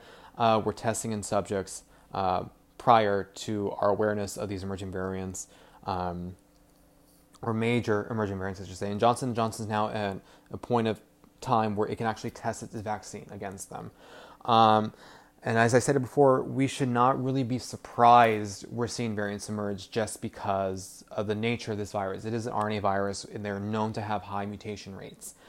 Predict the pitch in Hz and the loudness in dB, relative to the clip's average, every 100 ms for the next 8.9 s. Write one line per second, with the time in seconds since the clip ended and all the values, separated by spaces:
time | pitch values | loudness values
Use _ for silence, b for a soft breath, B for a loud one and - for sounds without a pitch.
0 | B B B 107 101 98 101 110 107 - | B B B 2 4 2 -2 -6 -8 -14
1 | _ _ - 120 110 104 120 - 123 113 | _ _ -8 -4 -4 6 6 6 -6 -6
2 | 113 107 107 107 101 127 117 120 113 117 | -6 -4 -2 -4 -2 2 6 4 4 -4
3 | 113 120 110 - b - 104 123 113 113 | -2 -4 -6 -12 b -4 0 2 2 2
4 | 117 104 104 98 98 90 - - _ B | 0 -6 -8 -6 -8 -10 -12 -14 _ B
5 | B B - 110 107 104 98 101 - _ | B B 0 4 4 4 -2 -6 -12 _
6 | _ - - 123 123 139 131 123 127 123 | _ -18 -2 10 10 12 8 4 6 6
7 | 123 117 117 - 120 107 113 127 - - | 6 4 -2 2 6 6 4 -2 -8 -2
8 | 113 113 113 110 110 - 104 - - | 0 0 -2 -4 -6 -8 -12 -12 -16